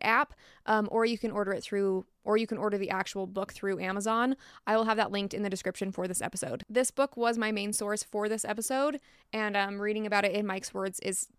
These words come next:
fascinating. At the beginning of the book, there is an author's note that says, quote, "Some stories are hard to read, let alone write. It doesn't mean that they should not be told. This book is one of those stories. This memoir chronicles my investigation into a deviant religious cult of child sex abuse.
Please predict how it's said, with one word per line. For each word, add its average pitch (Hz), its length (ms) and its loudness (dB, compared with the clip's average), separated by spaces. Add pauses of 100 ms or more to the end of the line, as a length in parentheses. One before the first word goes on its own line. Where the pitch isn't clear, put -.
(100)
fascinating. 170 600 -4 (1500)
At 262 100 4
the 262 80 -2
beginning 277 280 2
of 269 60 0
the 269 80 2
book, 220 280 2
there 226 140 4
is 214 100 2
an 214 80 -2
author's 220 420 0
note 214 200 0
that 196 120 -2
says, 208 220 0
quote, - 440 -6 (320)
"Some 277 220 2
stories 285 300 0
are 240 80 2
hard 208 180 0
to 220 100 -6
read, 226 380 -2 (100)
let 220 200 4
alone 202 240 2
write. - 400 -6 (420)
It 208 100 -2
doesn't 240 240 4
mean 247 140 4
that 254 100 2
they 220 100 4
should 214 140 -4
not 202 140 0
be 202 80 -6
told. - 340 -4 (360)
This 226 120 -2
book 226 200 0
is 202 100 -2
one 202 120 0
of 190 60 -4
those 196 200 -2
stories. - 480 -4 (240)
This 247 240 2
memoir 240 560 2
chronicles 240 440 0
my 269 120 4
investigation 208 760 0
into 202 220 -2
a 190 60 0
deviant 208 340 0
religious 196 380 -2
cult 262 300 0
of 208 100 -2
child 196 340 -4
sex - 220 -4
abuse. - 400 -2